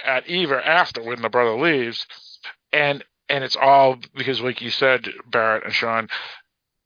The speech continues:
Eva is, is not paying attention to her when she is supposed to be an object for her, not for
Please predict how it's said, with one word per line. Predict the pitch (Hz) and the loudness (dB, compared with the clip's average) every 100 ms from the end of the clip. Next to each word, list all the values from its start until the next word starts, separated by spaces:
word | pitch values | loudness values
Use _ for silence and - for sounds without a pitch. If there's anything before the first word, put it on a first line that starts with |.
| _ _ _ _ _ - - | _ _ _ _ _ -20 -10
Eva | 147 147 135 131 113 _ 139 | -6 -2 2 0 0 _ -4
is, | 113 104 _ - | -4 -6 _ -4
is | 123 120 117 110 - - - _ _ - - - - _ _ _ _ _ | -4 -2 -6 -8 -8 -10 -16 _ _ -10 -8 -8 -16 _ _ _ _ _
not | 139 131 131 | -6 -4 -2
paying | 139 127 113 | -4 -4 -4
attention | - 120 - 110 | -4 -4 -4 -6
to | 104 | -6
her | - 113 101 76 - - | -4 -2 0 -2 -6 -8
when | 117 110 107 - - - | -6 -6 -8 -12 -12 -2
she | - 139 123 | -2 0 -2
is | 110 | -2
supposed | - - - 123 - | -4 -6 -4 -2 -2
to | 107 | -4
be | 113 110 110 | -6 -4 -4
an | 113 | -2
object | 127 131 123 - 110 - - - - | 0 2 0 -2 -2 -4 -14 -14 -18
for | - 113 | -10 -8
her, | - 151 123 101 | 0 4 4 2
not | 110 117 117 - | 2 0 0 -2
for | 120 110 | -2 -2